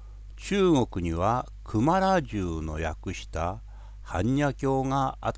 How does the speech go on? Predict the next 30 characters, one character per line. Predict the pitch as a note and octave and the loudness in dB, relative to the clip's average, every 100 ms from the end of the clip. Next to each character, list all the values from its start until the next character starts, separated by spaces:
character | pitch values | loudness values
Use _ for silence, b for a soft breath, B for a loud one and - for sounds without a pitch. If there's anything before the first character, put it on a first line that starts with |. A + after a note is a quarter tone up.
| - | -4
た | - F3+ | -6 -4
と | C3 D3 - | -6 -8 -8
さ | E2 | -4
れ | D#2+ | -4
て | - D#2 | -6 -8
い | C#2+ | -8
ま | C#2 | -10
す | - D#2 | -10 -4
が、 | F2+ D3+ E3+ - - - - b b b b b - | 0 -2 -4 -14 -16 -16 -16 b b b b b 2
現 | E3 G#3+ G3 | 6 6 6
在 | C3 G2+ | 6 6
の | D#2+ E2+ G#2+ | 4 -2 -2
般 | - - C3+ D#3 D3+ | -4 -2 0 2 2
若 | C#3 | 2
心 | - B2 F#2 | 0 -2 0
経 | E2+ D2 C#2+ | -2 -4 -4
は | D#2+ A#2 - - b b b b | -2 0 -2 -10 b b b b
三 | - - B2 E3 F#3+ F3+ | -14 0 2 2 0 -2
蔵 | F#3 F3+ F3 E3 | 0 0 2 0
法 | - E3 D#3 C#3 | 0 0 2 2
師 | - | 0
が | A2+ C#3 F3 - | 0 0 0 -4
書 | - - | -4 -2
か | F#2+ | 0
れ | F2 | 0
た | E2 D2 | -2 -6
も | C#2+ | -8
の | D2 | -8
で | D2 - | -10 -12
す。 | - | -14